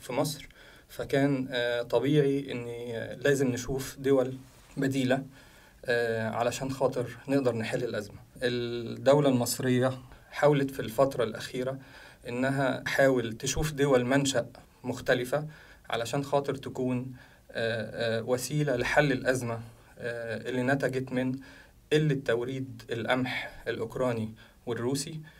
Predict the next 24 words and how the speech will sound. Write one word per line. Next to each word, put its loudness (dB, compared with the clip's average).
آه، -2
خلال 0
فترة 0
الأزمة. -6
فعلى 2
سبي-، -2
سبيل 0
المثال، 0
آه، 0
وزارة 2
التجارة 2
والصناعة -4
عملت، 2
آه، 0
قرار 4
كان 4
من 0
شأنه 0
القرار 0
ده 0
إنه، 2
آه، 0
وسع 4
شوية 0